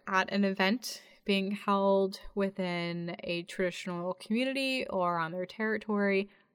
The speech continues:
there is either a welcome to or acknowledgement of country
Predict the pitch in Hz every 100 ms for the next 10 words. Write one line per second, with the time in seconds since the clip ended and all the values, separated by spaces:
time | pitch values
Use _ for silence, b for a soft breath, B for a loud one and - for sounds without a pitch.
0 | _ 196 190 190 185 - 185 180 175 175
1 | 170 175 - 175 165 165 170 202 b b
2 | _ _ - 208 208 208 196 185 - -
3 | 294 330 202 190 190 185 185 185 185 185
4 | 170 170 165 - - 208 190 123 80 -